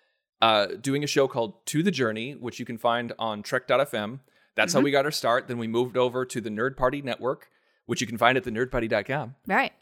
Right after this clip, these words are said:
Speaker 2: Led by you.
Speaker 1: Uh, we did Punch It for a long time. And w-, it was all about writing in Star Trek and writing themes, how characters were written, plots and, and whatnot. And we were just like, "You know what? Lower Decks is a great opportunity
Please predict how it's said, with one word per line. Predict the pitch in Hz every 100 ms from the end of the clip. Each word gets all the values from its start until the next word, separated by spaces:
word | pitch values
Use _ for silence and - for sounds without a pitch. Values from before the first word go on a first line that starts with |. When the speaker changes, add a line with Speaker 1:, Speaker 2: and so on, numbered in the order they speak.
| _
Speaker 2:
Led | 233 247
by | 220
you. | 247 302 320 277
Speaker 1:
Uh, | 127 131
we | 143
did | 165
Punch | - 175 226
It | 190
for | - 156
a | 147
long | 156 175
time. | 165 190 185 - _ _ _
And | 139 143 135 127 123 -
w-, | 131 127 135
it |
was | 139 131
all | 139
about | 147 135 98
writing | 165 175
in | 175
Star | - 170
Trek | 165 160 156
and | 120
writing | 120 120 120
themes, | 202 185 175
how | 131
characters | 98 - 180 175 165 160
were | 147
written, | 156 151 147 135 _ _
plots | - 165 156 -
and, | 131 120
and | 123 117 - -
whatnot. | 156 - 151 - _ _ -
And | 139
we | 139
were | 143 139
just | 135 -
like, | 131 120
"You | 139
know | 147
what? | 135 160 - _
Lower | 120 127 151
Decks | 135 131 147 - -
is | 117
a |
great | 107 110 117 127 147
opportunity | 139 180 - 143 113 107